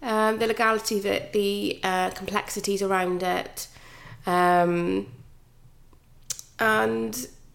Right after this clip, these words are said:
it's, it's quite interesting 'cause there's obviously a few, uh, donor, uh, conceived children that are floating around the Instagram ether,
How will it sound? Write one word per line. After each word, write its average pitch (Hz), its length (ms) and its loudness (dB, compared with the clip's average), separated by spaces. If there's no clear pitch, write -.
it's, 254 340 -4
it's 233 140 -2
quite 262 260 4
interesting 240 400 2
'cause 214 100 -2
there's 220 280 -2
obviously 226 320 4
a 208 40 2
few, 226 680 0
uh, 185 460 2
donor, 185 560 2
uh, 180 320 -6
conceived 180 440 -4
children 180 300 0
that 170 80 2
are 170 40 -2
floating 180 400 -2
around 175 220 2
the 175 80 -2
Instagram 170 580 -2
ether, 185 480 0